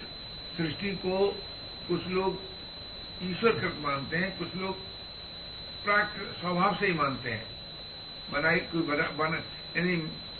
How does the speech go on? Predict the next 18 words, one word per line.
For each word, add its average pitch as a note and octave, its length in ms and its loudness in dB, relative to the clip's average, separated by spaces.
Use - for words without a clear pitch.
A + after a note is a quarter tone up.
खेल F#3+ 240 8
को A3 140 4
मानते F3+ 400 8
हैं, G3+ 200 6
खिलाड़ी D#3+ 380 6
खिलौना, F3 440 6
खिलौना F3+ 520 4
को F3+ 40 2
मानते E3 400 4
हैं A#3 180 4
और D#3+ 100 8
उसके F3+ 120 -2
बनाने F3 340 4
वाले F3+ 180 8
कुमार E3+ 380 6
को D3+ 140 0
नहीं C3+ 160 2
मानते, G#2+ 380 0